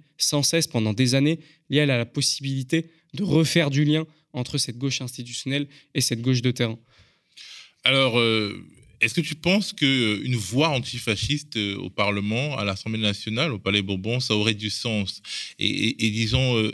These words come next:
Speaker 2: euh, quelle, euh, quelle tonalité, en fait, tu entends avoir, euh, dans les travées de l'Assemblée ?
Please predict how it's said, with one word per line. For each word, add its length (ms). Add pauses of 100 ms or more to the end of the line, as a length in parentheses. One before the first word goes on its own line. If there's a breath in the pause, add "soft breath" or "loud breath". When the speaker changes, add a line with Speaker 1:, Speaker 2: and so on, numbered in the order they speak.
Speaker 2:
euh, 480 (300)
quelle, 280
euh, 600 (1300 loud breath)
quelle 200
tonalité, 640
en 120
fait, 380
tu 160
entends 640
avoir, 580
euh, 420 (440)
dans 120
les 140
travées 420
de 80
l'Assemblée ? 540